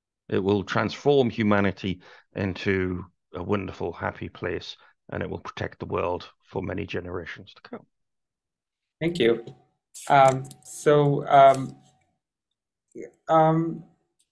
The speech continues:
Speaker 2: I guess, um, now I'm gonna ask, um, could you, uh, could you recommend any, uh, land valuation methods? And are there some valuation methods,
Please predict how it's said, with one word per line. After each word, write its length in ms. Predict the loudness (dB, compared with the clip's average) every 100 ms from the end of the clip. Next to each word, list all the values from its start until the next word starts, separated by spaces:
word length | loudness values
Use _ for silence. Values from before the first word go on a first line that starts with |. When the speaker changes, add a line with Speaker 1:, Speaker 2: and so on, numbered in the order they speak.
| _ _ _ _ _ _ _ _ _ _ _ _ _ _ -2
Speaker 2:
I 60 | 2
guess, 280 | 2 0 0
um, 640 | 6 6 6 2 -2 -6 2
now 180 | 6 6
I'm 100 | 4
gonna 200 | 2 4
ask, 380 | 4 2 -4 -16 -4
um, 440 | 2 4 4 0 -4 -12 _ _ _ _ _
could 260 | 0 2 4
you, 400 | 4 4 2 0 4
uh, 400 | 8 10 8 4
could 260 | -4 -2
you 140 | 2 4
recommend 760 | 4 4 0 2 2 0 -4 -6 -2
any, 580 | 0 2 0 0 -4 -6 -2
uh, 260 | 0 0 -4 -14 _ -2
land 400 | 4 6 6 8
valuation 680 | 8 10 8 6 4 2 0
methods? 480 | 0 2 0 0 -4 -2
And 420 | 4 4 2 -6 -18 -6 0
are 80 | 4
there 140 | 4
some 360 | 2 0 0 2
valuation 640 | 2 2 2 -2 -2 -4
methods, 520 | -2 -2 -4 -6